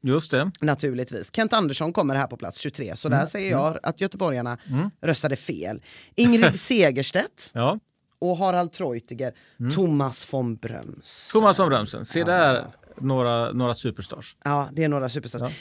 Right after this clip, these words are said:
Speaker 2: Det finns, det finns ju gott om, eh, personer här.
Speaker 1: Mm.
Speaker 2: Men jag vet inte, det är något som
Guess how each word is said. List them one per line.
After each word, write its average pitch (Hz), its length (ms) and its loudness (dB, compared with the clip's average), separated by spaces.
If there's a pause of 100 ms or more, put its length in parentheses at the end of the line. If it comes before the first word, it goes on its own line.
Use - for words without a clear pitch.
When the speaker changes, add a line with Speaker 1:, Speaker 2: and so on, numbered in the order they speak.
Speaker 2:
Det 208 100 2
finns, 277 560 2
det 214 120 -2
finns 185 440 -2
ju 226 180 0
gott - 520 -8
om, 143 380 0
eh, 143 60 -2 (580)
personer 175 600 -2
här. 180 300 -2 (100)
Speaker 1:
Mm. 156 220 0 (440)
Speaker 2:
Men 214 260 2 (760)
jag 202 100 -10
vet 240 220 0
inte, 233 220 -2
det 220 320 0
är 208 120 2
något 214 300 -2
som 156 420 -2